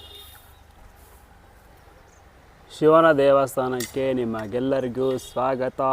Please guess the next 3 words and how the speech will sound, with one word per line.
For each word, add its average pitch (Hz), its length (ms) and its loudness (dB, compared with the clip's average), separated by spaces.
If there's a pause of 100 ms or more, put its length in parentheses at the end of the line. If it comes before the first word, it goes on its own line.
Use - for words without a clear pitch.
(400)
ಸುಸ್ವಾಗತ. 120 1120 -2 (2750)
Actually 208 320 2
ನಿಜ, 143 140 4